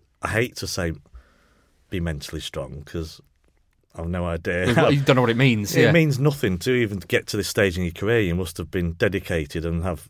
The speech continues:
Speaker 1: real mental toughness. But I do feel, you know, there is that. Laporte came back against Sheffield United and was just the don on the pitch.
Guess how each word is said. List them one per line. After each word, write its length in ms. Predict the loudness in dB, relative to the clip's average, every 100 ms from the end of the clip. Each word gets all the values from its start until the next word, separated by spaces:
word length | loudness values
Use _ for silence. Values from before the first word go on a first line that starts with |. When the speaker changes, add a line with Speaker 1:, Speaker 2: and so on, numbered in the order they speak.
| _
Speaker 1:
real 320 | -8 -2 0
mental 360 | 0 -2 -4 -8
toughness. 540 | -6 -6 -4 -8 -8
But 320 | -8 -4 -4 -6 _ _ _ -12
I 60 | -4
do 180 | 0 -2
feel, 480 | 0 0 2 0 -2
you 120 | -2
know, 100 | -2
there 160 | 0 -2
is 180 | -2 -4
that. 260 | -4 -4 -8 _ _ _ _ _ _ _ _ -8
Laporte 380 | -2 4 4 2
came 260 | -2 0
back 260 | -2 -4 -4
against 220 | -6 -4
Sheffield 300 | -6 -8 -6
United 480 | -4 -4 -6 -10 -14 _ _ _ -4
and 180 | -2
was 140 | -4 -4
just 300 | -6 -6 -12 _ _
the 100 | -10
don 400 | -6 -2 -2 -4 -10
on 140 | -8 -6
the 80 | -4
pitch. 300 | -2 -4